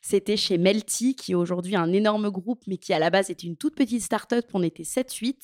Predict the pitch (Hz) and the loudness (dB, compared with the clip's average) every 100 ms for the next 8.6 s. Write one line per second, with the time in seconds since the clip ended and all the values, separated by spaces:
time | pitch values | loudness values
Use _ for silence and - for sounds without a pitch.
0 | - 170 - 170 196 226 190 190 180 180 | -6 -6 -4 0 2 2 2 0 0 -2
1 | - 330 _ - - - - 196 202 233 | -4 -4 _ -20 -18 -18 -4 2 2 2
2 | 240 - 185 190 226 214 220 254 226 190 | 0 -4 -4 -2 0 0 2 0 0 -6
3 | 185 208 202 190 196 226 269 190 185 - | -2 0 0 -2 -2 -2 -2 -6 -14 -18
4 | - - 330 247 226 - _ _ - 311 | -18 -14 -8 -8 -8 -16 _ _ -4 0
5 | 277 240 220 220 - 285 - - 196 175 | 0 0 2 0 0 -4 -4 -8 -10 -10
6 | - 180 175 160 151 208 - 240 220 220 | -4 -4 -4 -10 -10 -12 -4 -2 0 0
7 | 220 226 254 262 226 190 180 _ 214 214 | 0 -2 -4 -4 -6 -8 -16 _ -4 -2
8 | - - 240 254 247 202 | -2 2 2 4 2 0